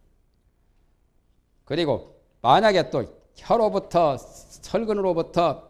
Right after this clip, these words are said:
미각이 나왔다고 가정한다면, 반드시 달고 싱거운 것과 밑은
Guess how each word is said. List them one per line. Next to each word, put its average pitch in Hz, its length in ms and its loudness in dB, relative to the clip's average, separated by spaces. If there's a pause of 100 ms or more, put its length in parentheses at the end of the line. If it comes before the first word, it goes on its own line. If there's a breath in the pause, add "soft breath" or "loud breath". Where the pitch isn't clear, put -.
(140)
미각이 131 380 0
나왔다고 120 560 0 (680)
가정한다면, 120 920 -4 (440)
반드시 135 840 -6 (260)
달고 165 540 -2
싱거운 175 440 -8
것과 120 560 -2
밑은 - 1800 -8